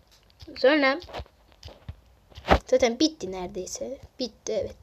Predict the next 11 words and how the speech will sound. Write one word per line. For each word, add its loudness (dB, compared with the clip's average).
bitecek. -12
Şurayı 2
şöyle 8
yapıyorsunuz. 2
Tamam. -4
Sonra -4
işte 4
seçtiğiniz 4
bloğu 2
böyle 0
döşüyorsunuz. -4